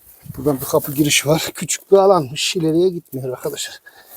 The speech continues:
Burayı da, ha, şuradan bir tane küçük bir alan var. Çıkalım. Buraya çıkabiliriz. Ama burası da bak bakalım.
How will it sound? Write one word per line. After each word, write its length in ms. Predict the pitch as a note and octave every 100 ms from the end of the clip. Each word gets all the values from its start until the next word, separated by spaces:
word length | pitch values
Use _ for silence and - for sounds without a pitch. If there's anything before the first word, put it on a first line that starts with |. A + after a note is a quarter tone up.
| - - - - _ - - - - - - - - - - - - - - - - - - - - -
Burayı 260 | C3+ B2 C3
da, 100 | - - - -
ha, 120 | E3 -
şuradan 360 | - C#3 E3
bir 60 | D3+
tane 300 | - C3+ A#2 - _ _ - - _ _ -
küçük 320 | - - D3+
bir 60 |
alan 280 | C3 C3 A#2+
var. 140 | F#3 -
Çıkalım. 380 | - D3+ C#3+ - - - - - - - - - - -
Buraya 200 | C3 C#3+
çıkabiliriz. 640 | - - D3+ D#3+ A2 - - - - - - _ _ _ - - - _ _ _ -
Ama 200 | C3 C#3
burası 300 | D3 - -
da 100 | D3+ - - - _ - _ _ _ _ _ _ _ _ _ _ _
bak 260 | A#3 C3+ -
bakalım. 320 | - C3+ C3